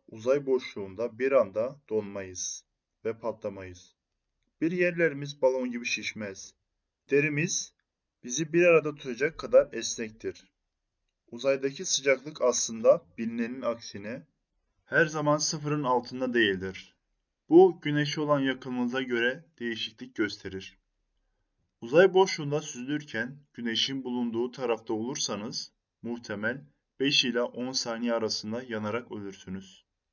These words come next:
Eğer güneş görmeyen tarafta olursanız ölümünüz biraz daha uzun sürer ve bir ila iki dakika arasında gerçekleşir. Ancak bu süre sizin açınızdan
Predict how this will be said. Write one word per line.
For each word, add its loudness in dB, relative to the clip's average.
Eğer 8
güneş 0
görmeyen -2
tarafta -4
olursanız -6
ölümünüz -2
biraz 2
daha 4
uzun -10
sürer -12
ve 0
bir 6
ila 4
iki -10
dakika 0
arasında 2
gerçekleşir. -4
Ancak 2
bu 4
süre 2
sizin -4
açınızdan -2